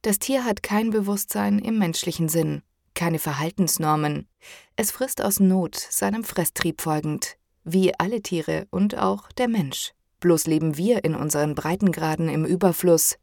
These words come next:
Wir müssen nicht mehr verschlingen und nach links und rechts schauen, dass uns niemand etwas vom Essen wegnimmt.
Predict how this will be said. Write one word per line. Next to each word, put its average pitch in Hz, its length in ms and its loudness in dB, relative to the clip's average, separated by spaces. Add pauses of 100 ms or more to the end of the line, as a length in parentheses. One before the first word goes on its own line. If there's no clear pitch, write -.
(140)
Wir 226 160 0
müssen 254 320 2
nicht 240 240 0
mehr 202 140 2
verschlingen 190 640 0
und - 200 -8
nach 147 200 -4
links 185 320 4
und 143 180 -6
rechts - 280 -2
schauen, 156 480 0
dass 160 200 -2
uns - 220 -2
niemand 185 340 4
etwas - 260 -2
vom 196 160 2
Essen 220 320 0
wegnimmt. 151 600 -4